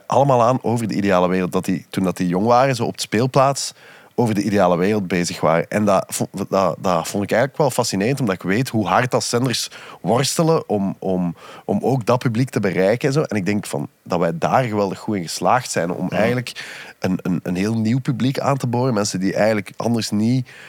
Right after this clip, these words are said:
Speaker 1: geneigd zouden zijn om zo dagelijks naar, naar, naar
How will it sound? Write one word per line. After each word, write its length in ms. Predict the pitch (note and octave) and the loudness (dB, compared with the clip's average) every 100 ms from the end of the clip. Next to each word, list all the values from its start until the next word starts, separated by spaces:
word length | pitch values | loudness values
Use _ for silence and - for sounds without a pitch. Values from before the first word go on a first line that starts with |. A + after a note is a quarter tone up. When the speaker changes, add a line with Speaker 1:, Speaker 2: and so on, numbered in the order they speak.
| - | -16
Speaker 1:
geneigd 400 | - G2 G#2+ A#2 | -4 0 2 2
zouden 200 | B2 G2+ | 0 0
zijn 220 | F#2+ G#2 | 2 2
om 100 | G2 | 2
zo 140 | F2+ E2 | -2 2
dagelijks 440 | E2+ E2+ F#2 - | 4 4 0 -2
naar, 200 | G2 D#2+ - | 0 0 -2
naar, 280 | E2+ D#2 C2+ | -6 -4 -4
naar 180 | D#2 E2 | -2 -4